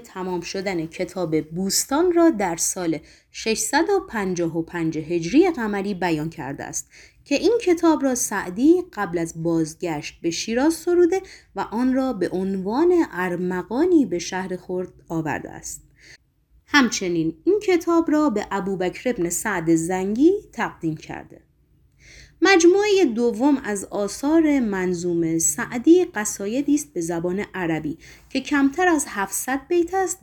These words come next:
و شامل مدح، نصیحت و یک قصیده مفصل در مرثیه مستعصم بالله است.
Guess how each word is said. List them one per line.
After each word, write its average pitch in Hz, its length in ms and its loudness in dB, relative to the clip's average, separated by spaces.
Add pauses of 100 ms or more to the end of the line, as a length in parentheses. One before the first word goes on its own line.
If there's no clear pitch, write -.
و 185 120 -2
شامل 170 580 -2
مدح، 208 560 -2 (1000)
نصیحت 226 840 0 (280)
و 190 340 -2 (100)
یک 339 400 0
قصیده 170 680 -2
مفصل 226 1000 2
در 180 300 -2
مرثیه 202 1000 -2
مستعصم 196 960 -6
بالله 151 520 -2
است. - 380 -12